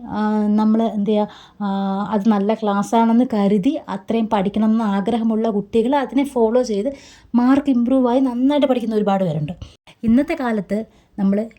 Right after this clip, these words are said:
ക്യാഷ് കൊടുത്ത് ഒരു, ആ, കോച്ചിങ്ങിന് പോയാലും ഫ്രീ ആയിട്ട്, ആ, ഉള്ള ക്ലാസ്സുകൾ കണ്ടാലും നമ്മൾ അത് നന്നായിട്ട് പഠിക്കണം എന്നുള്ളതാണ്. എൻ സി ആർ ടി ആയാലും എസ് സി ആർ ടി ആയാലും ഏതൊരു, ആ, ടെക്സ്റ്റുകളൊക്കെ നമുക്കിന്ന്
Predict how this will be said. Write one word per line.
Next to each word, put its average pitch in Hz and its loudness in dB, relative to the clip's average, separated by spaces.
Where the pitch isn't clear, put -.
ക്യാഷ് 220 0
കൊടുത്ത് 269 2
ഒരു, 220 2
ആ, 185 2
കോച്ചിങ്ങിന് 202 0
പോയാലും 180 0
ഫ്രീ 226 -2
ആയിട്ട്, 269 2
ആ, 190 -2
ഉള്ള 208 2
ക്ലാസ്സുകൾ 202 -2
കണ്ടാലും 180 0
നമ്മൾ 214 2
അത് 190 0
നന്നായിട്ട് 185 2
പഠിക്കണം 196 0
എന്നുള്ളതാണ്. 165 0
എൻ 180 -4
സി 240 -10
ആർ 220 -6
ടി 233 -8
ആയാലും 196 -4
എസ് - -8
സി 214 -10
ആർ 208 -8
ടി 226 -4
ആയാലും 196 -4
ഏതൊരു, 196 -2
ആ, 180 -8
ടെക്സ്റ്റുകളൊക്കെ 214 -6
നമുക്കിന്ന് 202 -2